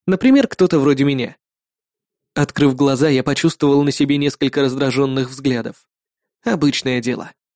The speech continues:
Хорошо, что ограничивались лишь только этим. Так уж был устроен мир. Слабость считалась чем-то унизительным. Потому подобных мне здесь терпели, но не более. На территории Алого мира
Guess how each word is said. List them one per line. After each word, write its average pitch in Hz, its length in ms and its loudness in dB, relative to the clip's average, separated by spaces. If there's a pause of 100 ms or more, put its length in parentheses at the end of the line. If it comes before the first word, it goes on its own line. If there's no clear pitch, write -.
(600)
Хорошо, 208 380 0
что 196 200 0
ограничивались 165 680 2
лишь 147 160 0
только 151 260 -2
этим. 135 460 -2 (600)
Так 190 240 0
уж 147 140 0
был 151 200 2
устроен 139 500 -2
мир. 127 220 -6 (600)
Слабость 233 580 2
считалась 196 520 2
чем-то 170 500 2
унизительным. 151 840 -2 (640)
Потому 160 380 2
подобных 135 480 -2
мне 165 260 2
здесь 170 280 0
терпели, 165 580 -2 (340)
но 254 140 4
не 220 120 2
более. 135 460 -2 (720)
На 156 120 2
территории 240 760 4
Алого 151 380 2
мира 165 460 0